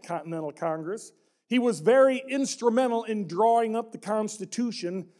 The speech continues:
He was largely responsible for drawing up our Bill of Rights.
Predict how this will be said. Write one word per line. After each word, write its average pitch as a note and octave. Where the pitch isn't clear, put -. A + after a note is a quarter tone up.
He B3
was G#3+
largely G#3+
responsible G3
for F#3+
drawing G3
up G3+
our F#3+
Bill G#3
of D#3+
Rights. G3